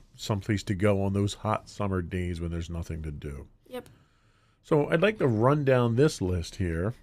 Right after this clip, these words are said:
Speaker 1: find out, and I think you've done all of these, uh, or most of them.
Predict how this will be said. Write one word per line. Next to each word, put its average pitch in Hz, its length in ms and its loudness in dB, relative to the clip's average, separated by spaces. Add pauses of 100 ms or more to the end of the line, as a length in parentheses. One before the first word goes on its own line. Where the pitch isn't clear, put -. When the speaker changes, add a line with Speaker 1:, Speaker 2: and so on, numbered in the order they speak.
(300)
Speaker 1:
find 117 260 2
out, 107 360 2 (280)
and 123 160 0
I 131 120 4
think 220 280 0
you've 113 260 4
done 110 280 6 (120)
all 110 400 8
of 85 120 0
these, - 580 -6 (920)
uh, 87 120 -4
or 95 200 -2
most 85 380 -4
of - 120 -6
them. - 240 -14